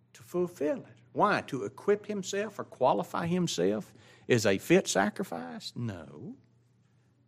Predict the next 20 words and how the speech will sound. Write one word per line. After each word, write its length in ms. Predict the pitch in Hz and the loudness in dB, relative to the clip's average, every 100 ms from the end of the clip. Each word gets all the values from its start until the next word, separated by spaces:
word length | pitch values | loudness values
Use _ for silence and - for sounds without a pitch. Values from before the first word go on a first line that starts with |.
| _ _ _ | _ _ _
He 120 | 202 | -8
was 120 | 240 | -8
a 60 | 104 | -8
fit 320 | - 170 170 | -2 0 0
sacrifice 720 | - 170 - - - 135 147 | 0 0 0 -4 0 2 2
before 360 | - 135 160 160 | -2 -4 0 0
he 100 | 170 | 0
ever 320 | 240 277 107 | -4 -6 -6
obeyed 400 | 90 90 80 73 | -6 -6 -10 -10
the 120 | 80 | -14
law. 360 | - - - - _ _ _ _ _ _ _ _ _ _ _ _ _ _ _ _ _ _ _ _ _ _ - | -14 -14 -20 -20 _ _ _ _ _ _ _ _ _ _ _ _ _ _ _ _ _ _ _ _ _ _ -4
The 80 | 131 | -4
fitness 720 | - 208 269 - 160 151 - | 6 10 8 6 0 0 -2
of 160 | - 131 | -2 0
his 180 | 127 - | 2 4
sacrifice 920 | - 254 - 143 120 123 135 170 - - _ _ | 8 8 6 -2 2 6 6 6 2 -12 _ _
was 160 | - 92 - | -18 -16 0
who 160 | 151 | 2
he 200 | 113 104 | 4 0
was. 840 | 87 117 127 80 - - - - - | 0 2 2 0 -6 -16 -18 -20 -20